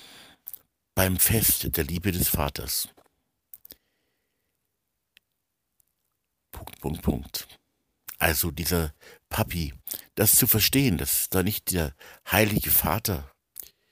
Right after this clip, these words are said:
irgendwie steht, sondern der liebende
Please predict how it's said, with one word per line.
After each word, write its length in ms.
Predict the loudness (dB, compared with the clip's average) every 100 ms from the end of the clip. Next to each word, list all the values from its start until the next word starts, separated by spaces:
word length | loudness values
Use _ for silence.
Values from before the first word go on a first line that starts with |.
| _ _ _ _ _
irgendwie 800 | 2 2 2 -2 -4 -6 -10 -16 -14
steht, 400 | -6 -4 -2 0
sondern 500 | 0 0 -4 -4 -8 -12 _ _ _ _ -12
der 100 | -10
liebende 640 | -6 -4 -4 -6 -6 -10